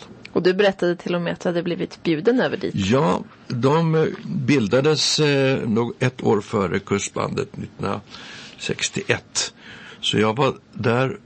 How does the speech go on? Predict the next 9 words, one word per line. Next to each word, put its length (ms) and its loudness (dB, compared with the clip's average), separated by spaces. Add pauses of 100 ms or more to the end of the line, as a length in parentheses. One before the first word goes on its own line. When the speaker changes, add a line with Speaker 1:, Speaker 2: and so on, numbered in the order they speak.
(200)
Speaker 2:
tjugohundraett, 1160 -2 (460)
då 120 -2
de 120 -2
hade 160 -2
fyrtioårsjubileum. 1300 -4 (520)
Och 80 -2
då 120 2
ordnade 300 0
de 260 0